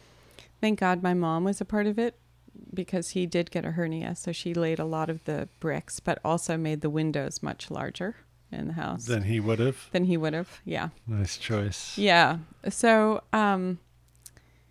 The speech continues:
Speaker 1: and, and packed mud floor in the living room and a brick, brick floor in the kitchen. And, um, I was telling you this earlier, when it rained,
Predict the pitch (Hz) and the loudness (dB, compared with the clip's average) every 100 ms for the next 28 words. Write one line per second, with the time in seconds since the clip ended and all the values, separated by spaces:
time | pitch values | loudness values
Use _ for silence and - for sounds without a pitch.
0 | _ _ _ 220 202 - - 214 196 - | _ _ _ 2 2 0 0 2 2 2
1 | 220 214 - - 214 202 - 202 196 202 | 2 2 0 0 0 0 -2 0 2 2
2 | 202 196 190 196 196 196 196 190 185 175 | 2 0 0 0 0 0 0 0 -2 -4
3 | 175 - 180 - - - 202 - - 190 | -6 -4 -6 -6 -6 -2 -2 -2 -4 0
4 | 190 190 175 170 - - 190 185 185 160 | 0 0 -2 -6 -8 -4 -2 0 0 -2
5 | 160 165 _ _ _ - - _ - 185 | -4 -6 _ _ _ -20 -20 _ -6 -2
6 | 175 165 151 180 _ _ _ _ _ _ | 0 0 -4 -8 _ _ _ _ _ _
7 | _ - - 185 180 - 196 180 180 175 | _ -16 -4 -2 -2 -4 -2 0 0 0
8 | 165 170 175 180 175 170 165 - 160 165 | -2 -2 2 4 4 2 0 -2 -2 0
9 | 165 170 196 233 - | 0 -2 -2 -4 -6